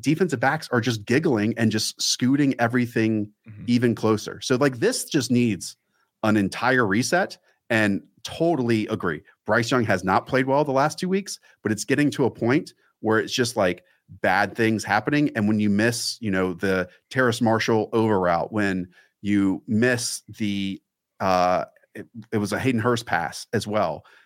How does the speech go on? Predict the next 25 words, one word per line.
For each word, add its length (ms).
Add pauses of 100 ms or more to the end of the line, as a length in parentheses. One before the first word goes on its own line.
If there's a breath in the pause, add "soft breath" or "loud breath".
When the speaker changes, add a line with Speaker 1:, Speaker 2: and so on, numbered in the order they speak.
(100 soft breath)
Speaker 1:
Like, 240 (220 soft breath)
sometimes 720
that 140
is, 200
or, 400 (360 loud breath)
like, 220
on 100
the 80
first 300
series, 380
they 120
would 120
have 100
punted 300
twice 440
if 120
he 80
doesn't 260
run 220
the 60
ball 140
Speaker 2:
Scramble, 140
Speaker 1:
against 240
Man 120
Speaker 2:
yeah. 80